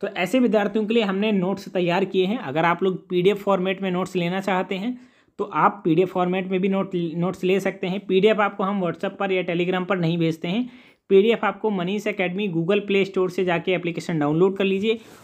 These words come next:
वहाँ से आप डाउनलोड कर लेंगे, अपना अकाउंट बनाएंगे, तो उसमें आपको पीडीएफ़ मिल जाएगा। अगर आप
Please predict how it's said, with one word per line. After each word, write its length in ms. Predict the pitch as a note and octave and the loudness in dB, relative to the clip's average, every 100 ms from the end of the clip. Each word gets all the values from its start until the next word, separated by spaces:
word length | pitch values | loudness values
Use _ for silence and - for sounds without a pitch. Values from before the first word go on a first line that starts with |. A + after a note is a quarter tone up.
| - | -2
वहाँ 220 | D3+ F#3+ | 2 4
से 120 | A3 A3 | 4 2
आप 160 | G3 | 0
डाउनलोड 380 | E3+ E3+ F3 G3 | 0 0 -2 -2
कर 120 | G3 | -2
लेंगे, 240 | G3 G3+ A3+ | -4 -4 -6
अपना 300 | - D#3+ D#3 | -6 -6 -6
अकाउंट 300 | E3 F#3+ F#3 | -4 -4 -2
बनाएंगे, 340 | F3+ F3+ G3+ | 0 0 0
तो 100 | - | -2
उसमें 360 | - F3+ F#3 F#3 | -2 -2 2 2
आपको 300 | D#3+ - G3+ | 2 0 0
पीडीएफ़ 420 | - D3+ G3 G#3 - | 2 2 2 -2 0
मिल 180 | E3+ D#3 | 2 2
जाएगा। 340 | G#2+ E2+ D2+ _ _ _ _ _ _ _ _ _ - | 0 -4 -10 _ _ _ _ _ _ _ _ _ 0
अगर 220 | D3+ G3+ | 2 4
आप 260 | A3 A3 | 4 2